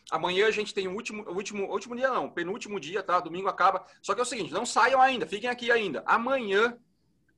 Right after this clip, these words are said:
amanhã às vinte horas, vai ser a mais top de todas, tá? Eu vou entrar no Builderall e vou mostrar pra vocês como eu faço. Página de venda, página de captura, página,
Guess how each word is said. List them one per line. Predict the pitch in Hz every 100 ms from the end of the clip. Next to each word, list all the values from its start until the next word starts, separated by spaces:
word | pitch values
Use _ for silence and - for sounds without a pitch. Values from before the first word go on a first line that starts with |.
| _
amanhã | 175 226 269 226 202
às | 208
vinte | 190 320 -
horas, | 185 185 -
vai | 185 214
ser | - 226 - -
a | 208
mais | 202 240 262
top | - 214 196 196
de | 190
todas, | - 190 202 214 - - _
tá? | 151 170 - _ _ _ _ _ _ _ _ - _
Eu | 170
vou | 160 196
entrar | 277 247 190 185 185 - _ _ _ -
no | 185 196 202 247
Builderall | 247 240 208 147 156 156
e | 180
vou | 165 196
mostrar | 220 208 214 214
pra | 220
vocês | 185 180 190 202
como | - 208 220
eu | 220
faço. | - 170 147 -
Página | - 214 214 208
de | 208
venda, | 190 196 185
página | - 202 185
de | -
captura, | 190 202 202 196 180 - - - _ _ -
página, | 196 190 196